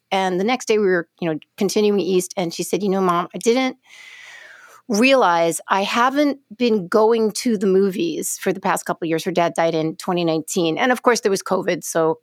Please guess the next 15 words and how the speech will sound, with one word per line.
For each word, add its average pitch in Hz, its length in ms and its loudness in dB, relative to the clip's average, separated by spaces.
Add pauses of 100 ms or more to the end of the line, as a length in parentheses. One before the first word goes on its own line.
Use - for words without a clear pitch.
but 208 200 2 (460)
she - 140 -4
said, 208 220 -2
"Because 196 520 -2
movies 196 460 0
are 180 80 0
what 170 160 0
I 165 80 0
did 156 220 -6
with 262 160 -14
Daddy." - 400 -14 (420)
And 196 240 2
they 214 160 4
would 220 300 -2
go 185 440 4